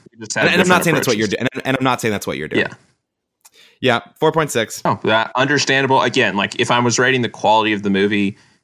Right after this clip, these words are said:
Speaker 1: it, it would be lower, but I, I'm throwing it, I am, I am artificially inflating it somewhat just so that I hope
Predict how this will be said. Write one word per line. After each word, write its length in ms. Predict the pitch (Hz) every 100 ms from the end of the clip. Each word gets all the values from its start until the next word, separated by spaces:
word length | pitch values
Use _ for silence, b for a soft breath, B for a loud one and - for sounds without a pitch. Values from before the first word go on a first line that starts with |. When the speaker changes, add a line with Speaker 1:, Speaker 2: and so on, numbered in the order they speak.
| _
Speaker 1:
it, 160 | 98 98
it 80 | -
would 180 | 113 104
be 140 | 104
lower, 340 | 95 92 98 95
but 380 | - 90 - -
I, 220 | - 90 80
I'm 220 | 95 95 -
throwing 320 | 123 104 95
it, 120 | 95 -
I 100 | 120
am, 240 | 147 139
I 140 | - 190
am 160 | 185
artificially 680 | 123 104 101 107 - 104 98
inflating 400 | 87 95 104 95
it 120 | 95 -
somewhat 480 | 110 101 85 82
just 240 | - 98 -
so 200 | 98 92
that 100 | 92
I 60 |
hope 260 | 92 82 -